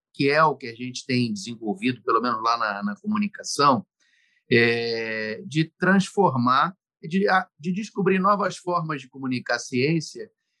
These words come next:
Eu, como professor de Elcio Moreira, a gente desenvolve o ensaio audiovisual científico, que é a comunicação dos achados da ciência pela escritura audiovisual. E com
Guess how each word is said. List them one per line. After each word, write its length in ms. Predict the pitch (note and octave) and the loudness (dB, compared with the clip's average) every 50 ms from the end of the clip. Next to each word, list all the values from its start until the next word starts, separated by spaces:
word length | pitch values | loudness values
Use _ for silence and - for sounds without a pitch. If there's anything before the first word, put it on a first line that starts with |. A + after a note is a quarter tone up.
| _ _ _ - | _ _ _ 4
Eu, 220 | C3+ C3+ C#3 C#3 | 6 8 6 6
como 260 | - D#3+ D3 C#3+ C3 | 4 2 0 0 0
professor 540 | - C3 B2+ B2 B2+ A#2 - - C#3 C3 - | 0 -2 -2 -2 -4 -6 -6 -6 -6 -6 -4
de 100 | - A#2 | -2 -2
Elcio 300 | A#2 A#2 A#2 - - B2 | -2 -2 -4 -4 -4 -2
Moreira, 320 | A#2+ A#2+ B2+ C#3 C#3+ D3 | -2 0 0 0 0 0
a 20 | C#3+ | -2
gente 240 | D3 C#3+ - D3 B2+ | -6 -8 -12 -14 -12
desenvolve 600 | B2+ C3 B2+ C3 B2 A2 A#2+ B2+ C#3 C#3 C3+ C#3 | -10 -4 0 2 2 4 6 6 6 6 4 2
o 60 | C3+ | -2
ensaio 640 | C3 B2+ - - - - D#3 D#3+ E3+ E3+ E3 C#3+ | -2 -2 -4 -4 0 2 2 2 2 0 -2 -2
audiovisual 720 | D3 D3 D#3 D#3 C#3+ _ - C#3 B2+ A#2+ - C3 C3+ C#3+ C#3+ | -4 -4 -6 -6 -8 _ -16 -16 -14 -6 -2 0 0 0 -2
científico, 800 | - - D#3+ C#3 C3 B2+ - - C3+ B2 B2 - - _ _ _ _ _ _ _ _ _ _ _ _ _ _ | -4 -4 -4 -4 -4 -6 -10 -10 -10 -10 -10 -12 -18 _ _ _ _ _ _ _ _ _ _ _ _ _ _
que 200 | - A#3 G#3+ F3+ | 4 6 8 8
é 180 | D#3 D3+ E3+ G3+ - - _ _ _ _ _ _ _ _ _ - | 8 6 4 2 0 -4 _ _ _ _ _ _ _ _ _ -2
a 600 | D#3 D3+ D3 C#3+ C3+ C3+ C3 B2+ B2 A#2+ A#2 A2 - | 0 2 4 4 4 2 2 0 -2 -2 -4 -6 -8
comunicação 720 | - D3+ E3 F3 F3+ F3+ - E3 C#3+ - - - F3+ G3 | -6 -4 -2 -2 -2 -2 -2 -2 -2 -2 -2 0 0 2
dos 160 | F#3 D3+ C3 C3+ | 2 0 0 -2
achados 480 | C3+ B2+ - - B2 A#2+ A#2 A2 A2 | -2 -2 -4 -4 -4 -4 -4 -6 -8
da 120 | A#2 B2+ B2+ | -10 -10 -10
ciência 520 | - - C#3+ C3 C3+ D3+ D#3+ - - F#3 - _ _ _ _ _ _ | -6 -2 -2 0 0 0 -2 -2 -4 -4 -6 _ _ _ _ _ _
pela 160 | - F3+ F3 | 2 4 4
escritura 520 | F#3 F3+ - - F3 C#3+ B2+ - D#3+ E3 D#3 | 4 4 2 2 0 0 0 0 0 2 2
audiovisual. 680 | D#3 E3 D3 D3 E3+ E3+ E3 F#3 F3 C#3 B2 A#2+ A#2 A#2+ | 2 2 -2 -6 -8 -4 0 2 4 4 4 4 2 -2
E 60 | B2 | -4
com 360 | - - G3 G3 G3 F#3+ G3+ | -2 2 2 4 4 2 0